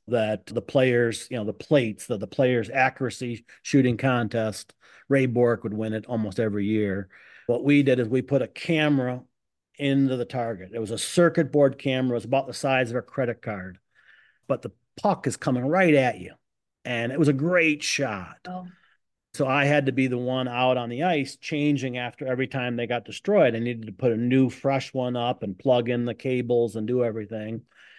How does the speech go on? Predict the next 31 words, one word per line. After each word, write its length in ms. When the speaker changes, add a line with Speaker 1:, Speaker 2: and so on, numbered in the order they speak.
Speaker 1:
And 440
at 140
an 100
All-Star 440
game, 300
every 320
player 500
has 460
to 100
do 280
something 760
in 180
the 120
All-Star 540
game. 340
And 120
the 60
more 280
seniority 1000
that 160
you 140
have, 720
you 220
get 160
to 60
Speaker 2:
Mm-hmm. 60
Speaker 1:
choose 460
what 240
you 140
wanna 340
do. 320